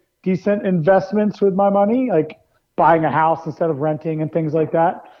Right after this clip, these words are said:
So I was going to college, and, like, I realized that I really did not like math and science, and I was in school for information technologies, uh, sorry, information systems, which required a ton of math and science. So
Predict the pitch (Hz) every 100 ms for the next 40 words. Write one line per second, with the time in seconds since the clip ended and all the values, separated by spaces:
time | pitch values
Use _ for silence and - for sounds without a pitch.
0 | _ - 196 190 170 214 226 185 165 156
1 | 160 170 208 - - 165 160 160 147 160
2 | 160 170 180 175 165 160 147 131 160 156
3 | 147 151 147 147 143 - 143 139 147 131
4 | 151 135 135 135 131 - 147 135 139 147
5 | 147 135 143 - 185 170 160 156 - _
6 | _ _ 160 147 156 151 151 165 151 156
7 | 202 _ - 151 214 240 226 151 196 190
8 | - - - _ _ _ _ 165 156 156
9 | 180 165 156 180 160 160 139 220 220 170
10 | 160 147 151 156 170 139 - 170 160 147
11 | 139 135 - _ _ _ 156 - 170 147
12 | 127 143 135 131 - 143 131 143 - 175
13 | 143 -